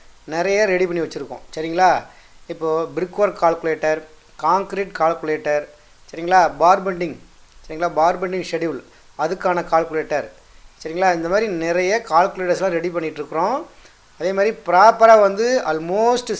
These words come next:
சைட்ல வந்து உங்களுக்கு, அ, கரெக்டா வந்து மேட்ச் ஆகுற அளவுக்கு நம்ம கால்குலேட்டர் வந்து அக்யூரசி வந்து கரெக்ட் பண்ணிட்டு இருக்கிறோம்.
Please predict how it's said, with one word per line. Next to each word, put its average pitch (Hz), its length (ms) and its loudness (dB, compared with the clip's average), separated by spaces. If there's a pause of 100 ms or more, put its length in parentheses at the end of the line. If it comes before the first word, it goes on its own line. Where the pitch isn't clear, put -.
சைட்ல 196 480 0
வந்து 185 220 -2
உங்களுக்கு, 196 600 -2 (640)
அ, 160 200 -4 (120)
கரெக்டா 202 460 4
வந்து 208 200 0
மேட்ச் 185 340 0
ஆகுற 185 120 4
அளவுக்கு 196 420 0
நம்ம 208 220 -2
கால்குலேட்டர் 170 640 0
வந்து 190 100 0
அக்யூரசி 180 460 -2
வந்து 165 220 -6
கரெக்ட் 175 180 0
பண்ணிட்டு 156 300 -10
இருக்கிறோம். 127 200 -14